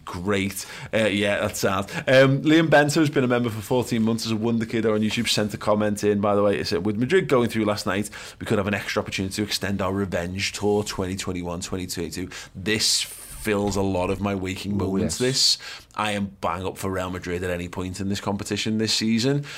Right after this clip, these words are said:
Speaker 1: I think, I think City batter them, and I think Chelsea probably beat them if they get, if they get them. So I don't think we get them in a final. So I would be more than happy to, to take on, uh, Real Madrid. That would be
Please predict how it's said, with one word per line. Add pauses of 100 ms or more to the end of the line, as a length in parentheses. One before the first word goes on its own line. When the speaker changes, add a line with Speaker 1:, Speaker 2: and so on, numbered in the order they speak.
(240)
Speaker 1:
I
think,
I
think
City
batter
them, (420)
and
I
think
Chelsea
probably
beat
them (720)
if
they
get,
if
they
get
them.
So
I
don't
think
we
get
them
in
a
final. (540)
So
I
would
be (160)
more
than
happy
to,
to
take
on, (280)
uh,
Real
Madrid.
That
would
be